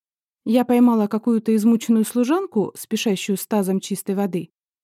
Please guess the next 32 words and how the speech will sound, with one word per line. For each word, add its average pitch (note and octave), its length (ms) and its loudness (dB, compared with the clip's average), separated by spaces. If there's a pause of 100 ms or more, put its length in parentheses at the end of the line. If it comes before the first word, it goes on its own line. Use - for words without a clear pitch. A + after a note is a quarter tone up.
(260)
Женщина C4+ 460 2
коротко D4+ 420 0
кивнула, A3 640 2
даже A3+ 240 2
не G#3 120 4
разобрав, F#3 500 -2
кто - 240 -4
перед D#3+ 300 -10
ней. D#3+ 240 -8 (960)
Никем C4+ 440 4
больше C4+ 280 4
не F#3+ 100 2
замеченная, G#3+ 680 0 (420)
я E4 200 2
пробралась B3 600 2
на G#3+ 120 0
кухню B3+ 480 0 (360)
и B3 100 2
быстро D4+ 340 2
сложила A#3 460 2
в F#3 80 -2
мешок G3+ 400 -2
немного G3+ 340 2
провизии. F3 680 -4 (680)
Краюху G3+ 420 0
хлеба B3+ 540 0
да F#3+ 200 -4
пару E4+ 260 2
недоеденных G#3 680 2
ломтиков A#3 440 0
вяленого G3 440 0
мяса. E3+ 460 -2